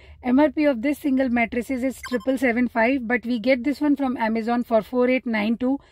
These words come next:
and you get the option to choose from single, double, king size, queen size mattresses. So it has three layers, soft knitted fabric on the top,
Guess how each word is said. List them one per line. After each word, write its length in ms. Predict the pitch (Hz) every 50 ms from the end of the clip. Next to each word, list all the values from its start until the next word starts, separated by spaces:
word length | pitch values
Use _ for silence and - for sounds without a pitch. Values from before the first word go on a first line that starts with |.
| _ - - - _ _ _
and 240 | 233 233 233 233 226
you 140 | 220 247 247
get 220 | 208 262 262 226 208
the 100 | - -
option 440 | - 208 214 - - - 262 254
to 100 | 226 254
choose 380 | - - - - 254 254 254 -
from 300 | - 233 233 226 233 226
single, 680 | - - - 254 240 240 240 233 247 254 262 269 269 233
double, 560 | 185 175 226 220 196 190 247 247 254 269 262 - -
king 240 | - 233 233 240 220
size, 380 | - - 247 247 254 262 -
queen 360 | - _ - 254 247 247 226
size 220 | - 233 214 208 190
mattresses. 680 | 202 190 180 - 196 185 165 185 175 175 175 - _ _ _ -
So 240 | - - 359 370 392
it 180 | 381 370 285 302
has 180 | 349 370 330
three 280 | - - 302 320 330 320
layers, 420 | 277 247 233 233 254 285 285 - _ _ _ _ _
soft 400 | _ - - 311 320 359 349 -
knitted 300 | 320 302 277 285 294 254
fabric 420 | - - 254 226 220 202 247 247 226
on 120 | 233 220
the 100 | 220 214
top, 340 | - - 220 214 220 226